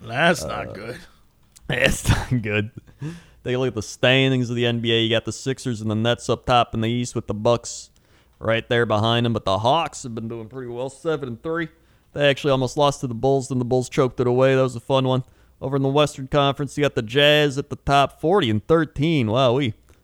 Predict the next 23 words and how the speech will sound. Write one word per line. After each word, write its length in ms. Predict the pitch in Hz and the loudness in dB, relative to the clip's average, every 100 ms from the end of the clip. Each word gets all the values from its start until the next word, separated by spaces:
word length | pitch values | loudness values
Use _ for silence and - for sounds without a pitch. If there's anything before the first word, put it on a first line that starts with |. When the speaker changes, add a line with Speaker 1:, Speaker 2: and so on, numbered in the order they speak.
| _ | _
Speaker 2:
Uh, 300 | - 107 104 | -2 2 2
Suns 420 | 98 - 139 151 127 | 0 0 2 2 2
right 160 | 135 | 0
behind 280 | 117 120 131 | 2 0 0
them, 80 | 117 | -2
thirty-seven 560 | 120 120 - 127 113 | -2 -2 -2 -2 0
and 100 | 101 | -4
fifteen. 580 | - 123 139 - 104 104 | -2 -2 -2 -2 -4 -2
Suns 320 | 101 - 240 | -2 -2 -2
were 80 | 269 | -4
pretty 220 | - 165 | -2 -2
bad 360 | 131 117 165 127 | 0 2 0 -2
the 40 | |
last, 280 | 95 107 120 | -4 -4 -4
like, 160 | 107 - | -8 -8
seven 420 | - 139 131 123 | -8 -6 -4 -4
years, 320 | 139 123 98 | -2 -4 -6
but 120 | 101 | -10
now 160 | 92 110 | -6 -2
they're 80 | 110 | -2
getting 240 | 110 101 | -2 -4
good 140 | 104 113 | -2 -2
again. 320 | 107 107 | 0 -2